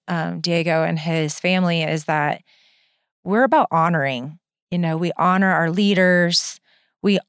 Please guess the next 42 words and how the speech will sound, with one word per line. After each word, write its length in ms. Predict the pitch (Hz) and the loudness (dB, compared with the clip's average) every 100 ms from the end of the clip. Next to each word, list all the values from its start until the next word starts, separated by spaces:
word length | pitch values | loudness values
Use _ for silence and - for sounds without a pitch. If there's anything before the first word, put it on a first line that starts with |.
| - | -2
honor 340 | 196 196 185 160 | 2 4 2 0
people, 560 | 175 151 151 151 147 - _ _ 190 | -4 -4 -2 -2 -4 -10 _ _ -2
and 200 | 185 190 | 2 2
we 140 | 226 - | 2 0
honor 320 | 185 180 165 | 0 2 0
Diego 500 | 151 - - - 104 | -2 -2 0 0 0
because 500 | 156 170 156 147 - | -2 0 0 -2 -8
he 260 | - 196 156 | -6 -2 0
is 200 | 175 - | 0 -2
serving 400 | 156 151 156 151 | -2 -4 -4 -6
our 100 | 151 | -6
country 380 | 151 160 69 | -6 -6 -4
right 200 | 80 85 | -4 -4
now. 380 | - 78 76 - - | -4 -4 -4 -8 -8
And 460 | 170 170 160 160 - - | -4 -4 -4 -6 -12 -4
anyone 640 | 220 226 196 165 156 160 | 0 2 4 2 -2 -4
that 420 | - 151 151 - - _ _ _ - | -4 -2 -2 -4 -10 _ _ _ -4
belongs 280 | 180 160 - | -2 -2 -4
to 60 | - | -2
our 120 | 160 | -2
church 360 | 151 160 160 - | -2 -4 -4 -6
that 160 | - - | -8 -8
serves, 440 | 170 156 156 - | -4 -4 -4 -6
we 140 | 170 - | -8 -6
honor 360 | 156 165 - | -6 -4 -6
them. 380 | - - - - _ _ _ _ - | -8 -10 -12 -20 _ _ _ _ -4
And 140 | 190 | -2
so 600 | - 185 180 180 170 165 - | 0 0 2 2 0 -4 -4
we 320 | 202 269 269 | 0 2 2
are 220 | - 180 | 2 2
honored 320 | 165 175 165 160 | 2 2 0 -2
to 40 | |
have 280 | 165 160 151 | -2 -2 -2
you 100 | 147 | -6
here 300 | - 165 151 | -4 -2 2
with 240 | 202 - | 2 2
us 400 | 123 - 165 - - | 0 0 -6 -10 -4
and 200 | 170 156 | -4 -2
to 100 | 170 | -4
tell 240 | - 220 | 0 2
your 140 | 175 160 | 2 0
story. 580 | - - - 87 165 | -2 -2 -4 -4 -6